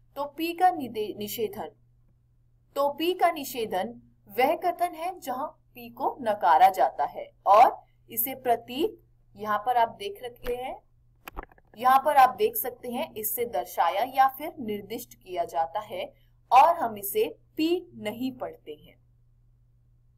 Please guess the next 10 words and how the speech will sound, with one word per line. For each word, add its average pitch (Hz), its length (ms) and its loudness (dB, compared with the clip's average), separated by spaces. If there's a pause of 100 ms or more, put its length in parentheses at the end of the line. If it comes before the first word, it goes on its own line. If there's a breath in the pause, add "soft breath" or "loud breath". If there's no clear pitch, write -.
(1040)
आगे 214 260 2
बढ़ते 269 340 -6
हैं, 262 260 -16 (440)
देखते 240 300 -2
हैं 269 280 -8
अगला 214 520 4 (300)
मिश्र 277 440 -8
कथन 311 480 -4 (200)
या 208 120 4
फिर - 360 -6